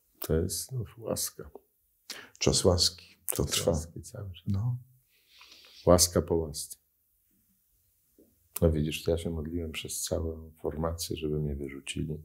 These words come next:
Speaker 2: Mhm.
Speaker 1: Codziennie.
Speaker 2: Tak?
Speaker 1: Bardzo wierny byłem tej modlitwie.
Speaker 2: Mhm.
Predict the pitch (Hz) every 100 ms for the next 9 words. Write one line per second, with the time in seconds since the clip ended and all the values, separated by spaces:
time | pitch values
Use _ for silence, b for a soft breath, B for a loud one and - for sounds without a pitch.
0 | _ _ 104 82 87 101 - - _ _
1 | _ _ _ - - _ _ - 87 80
2 | 76 - - - - 98 - - - _
3 | - 85 87 90 92 98 92 87 82 85
4 | 87 85 78 76 - - _ _ _ _
5 | 95 87 90 110 98 80 76